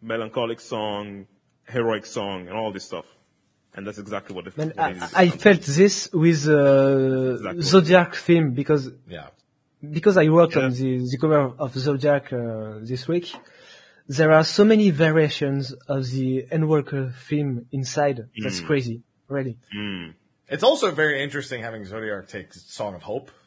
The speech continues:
Speaker 3: and also uses
Speaker 2: Yeah.
Speaker 3: it, but in, like, this, like, twisted way. It's not, it's, it, it's orchestral, but it's, like, it's no longer Song of Hope. It's, it's
Speaker 1: It's mi-,
Speaker 2: Mm.
Speaker 1: it's actually,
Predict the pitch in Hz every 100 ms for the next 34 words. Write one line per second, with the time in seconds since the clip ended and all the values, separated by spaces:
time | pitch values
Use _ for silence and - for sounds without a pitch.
0 | _ _ _ _ _ 120 120 120 127 135
1 | 131 139 147 156 160 160 131 - 120 110
2 | 120 117 110 107 120 110 110 - - 117
3 | - 113 101 92 95 _ _ _ _ _
4 | 98 104 107 113 240 143 - 151 151 -
5 | 180 165 165 160 170 156 135 123 107 110
6 | 104 110 101 _ _ _ _ _ 139 147
7 | 190 180 160 151 151 123 104 95 78 _
8 | _ _ - 92 - - - 90 - 156
9 | 147 147 147 143 - - 165 160 135